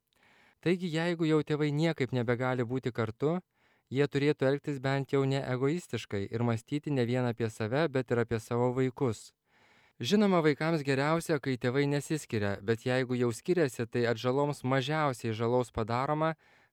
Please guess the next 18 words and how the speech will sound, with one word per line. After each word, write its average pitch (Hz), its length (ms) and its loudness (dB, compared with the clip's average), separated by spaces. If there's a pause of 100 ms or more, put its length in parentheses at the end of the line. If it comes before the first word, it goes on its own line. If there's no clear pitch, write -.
kai 135 160 0
išsiskiriama 139 640 -2
taikiai, 127 480 -2
be 110 160 2
pagiežos 127 680 -2
ir 123 140 -4
be 120 160 4
ilgalaikių 117 500 0
keršto 117 460 -6
planų. 127 400 -2 (640)
Tada 135 240 4
ir 151 160 4
vaikai 151 320 0
į - 80 0
mokyklas 135 500 -2
neatsineša 127 540 -2
bjaurių, 117 480 0 (160)
žiaurių, 120 340 0